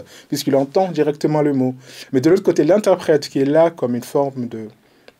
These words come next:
enfin, comme un truchement, puisqu'il ne décide de rien, finalement, ces interprètes. Il est là, il est presque invisible, parce qu'à chaque fois, euh, Mancha s'adresse à l'avocat, mais c'est l'interprète qui l'entend,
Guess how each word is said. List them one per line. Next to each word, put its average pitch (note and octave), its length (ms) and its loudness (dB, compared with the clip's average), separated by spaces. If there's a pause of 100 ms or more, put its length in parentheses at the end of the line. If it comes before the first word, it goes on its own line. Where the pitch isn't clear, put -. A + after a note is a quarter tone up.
(440)
enfin, A2 160 -6
comme B2 160 0
un B2+ 60 2
truchement, C#3 640 0
puisqu'il - 800 -10
ne C#3 80 2
décide C3+ 280 0
de C3+ 100 2
rien, E3+ 220 0
finalement, C3+ 440 -2
ces C3 180 -6
interprètes. A#2 480 -6
Il A2+ 120 -6
est A#2+ 80 0
là, C#3 260 2 (380)
il A2+ 100 -4
est B2 40 -4
presque D3+ 260 0
invisible, C#3 580 -2
parce - 140 -10
qu'à A2 120 -6
chaque B2 200 -4
fois, C#3 320 0 (300)
euh, G#2 60 -12
Mancha B2+ 520 0
s'adresse C3+ 480 -2
à G#2+ 40 0
l'avocat, A#2+ 480 -2 (280)
mais A#2+ 80 -8
c'est A#2+ 120 -4
l'interprète B2+ 600 0
qui C3 120 -4
l'entend, B2+ 440 -4